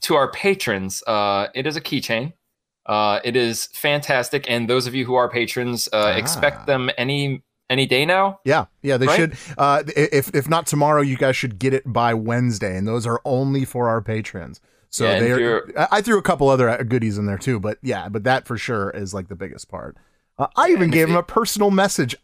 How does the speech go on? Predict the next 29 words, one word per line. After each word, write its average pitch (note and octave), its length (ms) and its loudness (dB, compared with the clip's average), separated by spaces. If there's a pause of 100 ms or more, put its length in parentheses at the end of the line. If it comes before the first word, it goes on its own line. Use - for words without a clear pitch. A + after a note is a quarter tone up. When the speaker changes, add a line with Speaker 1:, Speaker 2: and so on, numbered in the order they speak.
(120)
Speaker 2:
with F#3 240 0
my E3+ 220 2
handwriting, A#2+ 560 0
and D3 120 -4
it's D#3 180 -6
awful. D3+ 300 0
It's A2+ 140 -8
awful B2+ 300 0
handwriting, G2+ 400 -8
but, A2 200 -6
you A2 100 -10
know, - 60 -16 (120)
it, A#2 200 -10
it G2+ 100 -10
works. - 240 -18
It's - 140 -20 (100)
fine. - 100 -20 (100)
Speaker 1:
Next C3 320 0
time A2 180 2
you A2 100 2
should, G#2 200 0
um, F#2 440 0 (100)
put A#2+ 140 -2
lipstick F#2+ 280 -6
on F2+ 140 -4
and F2 100 -8
just E2 200 -14 (200)
Speaker 2:
Yeah. G#2+ 300 -6 (340)
Speaker 1:
kiss. - 300 -4